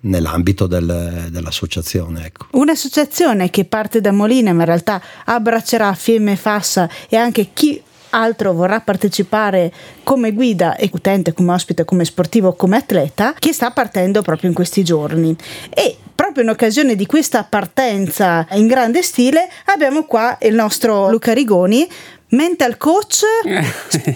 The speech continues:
Speaker 2: Presentati, Luca.
Speaker 3: <laughs> Ciao a tutti, mi chiamo Luca Rigoni, vengo da Mantova e sono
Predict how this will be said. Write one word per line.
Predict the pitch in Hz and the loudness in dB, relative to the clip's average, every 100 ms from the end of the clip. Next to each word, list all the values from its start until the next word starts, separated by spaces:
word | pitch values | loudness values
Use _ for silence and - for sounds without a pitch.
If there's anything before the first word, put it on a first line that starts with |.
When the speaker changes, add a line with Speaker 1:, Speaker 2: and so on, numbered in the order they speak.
| - | -2
Speaker 2:
Presentati, | 311 302 339 453 339 233 - 262 | -2 0 0 0 0 -2 0 2
Luca. | 403 440 508 214 226 285 277 | 4 2 0 0 0 0 0
Speaker 3:
<laughs> | 254 381 - | 2 0 0
Ciao | 143 151 | -4 -4
a | |
tutti, | 139 147 131 - 170 170 | -2 -2 0 0 2 2
mi | 131 | 0
chiamo | 123 117 120 | 0 0 0
Luca | 117 113 107 113 117 113 | 2 0 0 0 0 0
Rigoni, | 113 113 113 127 | 0 0 2 2
vengo | 110 107 | 2 0
da | 113 | 0
Mantova | 135 110 104 107 113 117 123 135 135 | 0 0 0 -2 -2 0 0 -2 -4
e | 110 98 98 95 95 92 90 - - | -2 0 0 0 -2 -4 -6 -8 -10
sono | - 107 107 107 104 | -6 -2 2 2 2